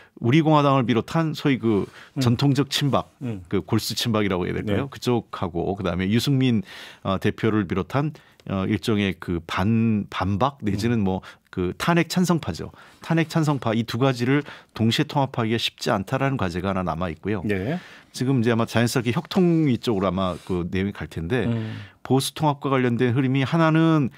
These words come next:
Speaker 1: 혁신 통합이라는 측으로 있고, 하나는
Speaker 2: 네.
Speaker 1: 이제 세보수당은 당대당 통합을 요구하는데,
Speaker 2: 그렇-, 그렇죠.
Speaker 1: 그것도 좀 결이 다른 거죠. 왜냐하면
Speaker 2: 음.
Speaker 1: 혁신 통합이라는 것은 결국은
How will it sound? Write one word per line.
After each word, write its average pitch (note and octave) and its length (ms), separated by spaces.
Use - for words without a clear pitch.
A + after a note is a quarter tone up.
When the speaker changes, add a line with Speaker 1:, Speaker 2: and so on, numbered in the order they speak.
Speaker 1:
혁신 - 280
통합이라는 G#2 760
측으로 G2 320
있고, E2 340
하나는 C3+ 400
Speaker 2:
네. A2 140
Speaker 1:
이제 - 20
세보수당은 D#3 640
당대당 A#2 460
통합을 A#2+ 320
요구하는데, F2 400
Speaker 2:
그렇-, A2 200
그렇죠. B2 160
Speaker 1:
그것도 D3 180
좀 D#3 140
결이 G2 240
다른 - 260
거죠. E2+ 220
왜냐하면 G#2 480
Speaker 2:
음. - 40
Speaker 1:
혁신 F3 220
통합이라는 C#3 520
것은 D#3+ 260
결국은 G#2+ 480